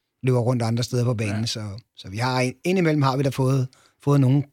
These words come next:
Speaker 1: nogle knups. Jeg kan da huske, at min skulder sad et helt andet sted, da jeg blev båret ud af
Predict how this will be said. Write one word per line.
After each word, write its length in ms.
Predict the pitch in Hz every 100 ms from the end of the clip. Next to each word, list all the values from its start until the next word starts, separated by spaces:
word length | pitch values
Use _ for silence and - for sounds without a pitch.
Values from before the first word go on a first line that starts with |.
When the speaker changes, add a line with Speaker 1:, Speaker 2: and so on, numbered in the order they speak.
| _ _ 135
Speaker 1:
nogle 220 | 135 147
knups. 300 | 123 117 127
Jeg 80 | 123
kan 100 | 123
da 60 |
huske, 240 | 135 135 143
at 40 |
min 120 | 131
skulder 280 | 127 135 135
sad 200 | 135 135
et 60 | 127
helt 180 | 139 123
andet 180 | 127
sted, 260 | 131 123 127 - - _ _ -
da 40 |
jeg 100 | 120
blev 140 | 131 120
båret 220 | 131 131
ud 80 | 135
af 280 | 127 120